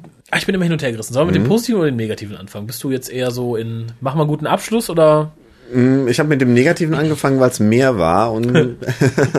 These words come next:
Speaker 2: hab das Positive dann mal zum Schluss irgendwie gelassen. Ich habe aber auch, ehrlich gesagt, leider nicht sehr viel Positives.
Speaker 1: Dann fangen wir mit dem Negativen an. Dann haben wir die, die Perlen vielleicht zum Schluss.
Speaker 2: Also für mich ist das der, der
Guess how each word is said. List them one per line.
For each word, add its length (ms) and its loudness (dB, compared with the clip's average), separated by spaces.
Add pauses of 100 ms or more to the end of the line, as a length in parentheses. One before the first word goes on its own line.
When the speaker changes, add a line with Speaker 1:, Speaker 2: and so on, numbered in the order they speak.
(100)
Speaker 2:
hab 80 -8
das 140 0
Positive 380 2
dann 120 2
mal 100 2
zum 120 -10
Schluss 260 -4
irgendwie 280 -2
gelassen. 300 0
Ich 80 -4
habe 100 4
aber 160 6
auch, 140 0 (120)
ehrlich 260 0
gesagt, 240 -2
leider 220 0
nicht 220 -6
sehr 140 -6
viel 180 -18
Positives. 480 -16
Speaker 1:
Dann 160 0
fangen 140 2
wir 40 0
mit 80 -2
dem 80 -2
Negativen 400 -2
an. 140 -16
Dann 140 -14
haben 120 -8
wir 160 -6
die, 200 -8
die 140 -8
Perlen 380 -2
vielleicht 340 -8
zum 100 -12
Schluss. 300 -16 (600)
Speaker 2:
Also 200 0
für 160 -6
mich 140 2
ist 100 -6
das 220 -6
der, 200 6
der 180 4